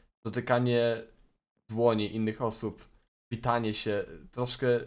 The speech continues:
u mnie zostało ograniczone, ze względu na to, że mam po prostu obawy, że druga osoba może mieć covid. No jakby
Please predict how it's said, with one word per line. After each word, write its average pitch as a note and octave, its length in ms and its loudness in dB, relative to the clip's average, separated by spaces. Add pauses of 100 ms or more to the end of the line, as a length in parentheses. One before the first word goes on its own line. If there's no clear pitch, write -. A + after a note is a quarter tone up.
(560)
u - 20 -4
mnie B2 160 2
zostało A#2+ 340 0
ograniczone, A2+ 680 -2
ze B2 100 -4
względu A#2 220 -2
na A#2+ 80 2
to, A#2+ 140 -6
że A#2 100 -8
mam A#2 160 -2
po A#2 60 -18
prostu - 340 -6
obawy, G#2 380 0
że G#2 240 -4
druga G#2+ 260 -4
osoba A2 360 -2
może G#2+ 240 -4
mieć G2 260 -8
covid. G#2 280 -6
No C#3 120 0
jakby E3+ 280 -4